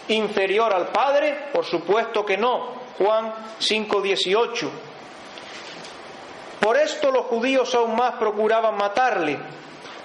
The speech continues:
porque no solo quebrantaba el día de reposo, sino que también decía que Dios era su propio Padre", es decir, decía ser hijo de Dios, y lo era, y lo es,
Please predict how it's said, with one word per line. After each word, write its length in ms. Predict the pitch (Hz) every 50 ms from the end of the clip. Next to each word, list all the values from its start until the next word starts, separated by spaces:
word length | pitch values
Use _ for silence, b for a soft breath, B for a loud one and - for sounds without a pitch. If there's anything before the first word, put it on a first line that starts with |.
| -
porque 240 | - 180 170 196 208
no 100 | 247 262
solo 320 | - - 262 254 247 233 226
quebrantaba 580 | 220 208 196 196 190 185 - 233 247 233 214
el 140 | 196 190 190
día 160 | 233 247 233
de 120 | 208 202 185
reposo, 540 | 170 170 - 226 233 - - - 165 151 151 - - - B B B B B B B -
sino 320 | - 180 196 202 202 196
que 140 | 202 190 185
también 420 | 190 185 180 180 202 233 254 240
decía 320 | 220 202 - - 226 220 220
que 140 | - 180
Dios 500 | 160 175 202 226 226 - 208 - - - - - -
era 340 | 220 220 196 180 160 - -
su 180 | - 160 151
propio 360 | - - 175 170 202 208 208
Padre", 420 | - 262 269 247 208 208 240 294 302 - - - - -
es 60 | 175
decir, 320 | 160 147 - - 196 190 170
decía 360 | 160 156 - - 190 190 165
ser 300 | - - 208 202 202 - -
hijo 320 | 226 254 247 - 208 185
de 100 | 170 160
Dios, 320 | 156 175 226 254 214 -
y 60 | 170 160
lo 180 | 151 147 175
era, 280 | 226 240 190 190 240 240
y 40 | 170
lo 160 | 143 147 190
es, 300 | 247 254 - - 117